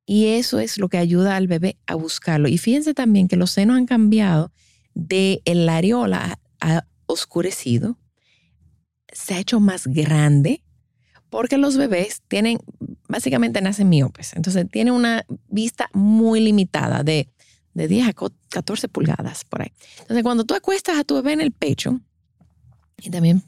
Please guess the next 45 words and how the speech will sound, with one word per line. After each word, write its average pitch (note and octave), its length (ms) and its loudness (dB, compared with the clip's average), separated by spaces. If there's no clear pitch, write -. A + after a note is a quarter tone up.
por D#3 260 -2
una, F#3+ 200 0
esto - 380 -8
es - 140 -10
una A3 220 2
la, D4+ 160 0
de G3+ 160 -2
las G3+ 140 -2
razones F#3 300 -2
por F3 140 -2
la D#3+ 80 -2
cual D3 240 -6
no D#3 320 0
se - 180 -8
recomienda F#3 720 0
bañar D3+ 440 2
a D#3 80 -2
tu A3+ 140 -2
bebé G#3+ 200 2
en A3+ 60 4
las G3+ 100 -2
primeras E3 360 2
veinticuatro C#3+ 600 0
horas, C4 240 -4
que C#3+ 100 -10
eso - 200 -10
sí - 200 -4
lo B2 140 0
hemos D3 180 2
hablado, G#3 400 0
es C4 180 -4
porque A3 260 -4
si C4+ 280 0
lo B3 340 0
bañan, A3+ 640 0
le A#3 240 2
quitan G3+ 560 -2
primero E3 440 0
el F3 160 0
vernix, D3+ 500 0
que - 100 -6
es D#3+ 100 -6
el D#3+ 100 -4
sebo G3 420 0
que - 260 -6